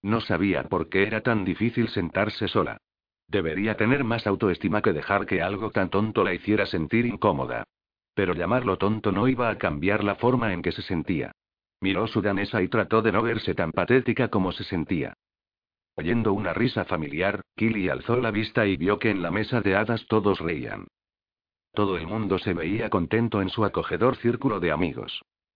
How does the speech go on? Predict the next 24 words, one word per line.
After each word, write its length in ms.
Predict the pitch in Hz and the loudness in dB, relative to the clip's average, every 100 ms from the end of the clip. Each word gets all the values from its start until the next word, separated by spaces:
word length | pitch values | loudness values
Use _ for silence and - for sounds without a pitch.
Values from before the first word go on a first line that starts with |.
| _ _ | _ _
Todo 240 | 104 95 | -2 -2
el 100 | 85 | -4
mundo 300 | 92 110 98 | -4 -2 0
menos 320 | 92 117 117 | 0 -2 -2
Drake. 340 | 113 95 80 - _ _ _ _ _ | 0 0 -2 -8 _ _ _ _ _
El 160 | 85 85 | -2 2
daño 240 | 110 123 | 2 4
llenaba 400 | 98 95 104 98 | 2 2 0 -2
sus 220 | - 98 | -4 0
ojos, 460 | 120 - 127 - - - | 0 0 -4 -6 -14 -2
pero 240 | 101 90 | 0 2
¿qué 140 | 127 | 2
se 140 | 127 117 | 0 0
suponía 520 | - 98 67 104 113 | 0 -2 -4 -4 -4
que 140 | - | -2
debía 400 | 87 82 92 87 | -2 -2 0 0
hacer? 320 | 85 107 101 104 - _ _ _ - | 0 0 -2 -4 -14 _ _ _ 0
Ella 260 | 117 101 | 2 2
no 140 | 101 101 | 0 -2
había 320 | 101 107 110 | 0 2 2
hecho 240 | 127 110 | 0 -2
esto. 320 | 90 - - - _ _ _ _ | -2 -4 -10 -10 _ _ _ _
Él 220 | 104 120 - | 0 0 0
sí. 300 | 95 60 | -4 -6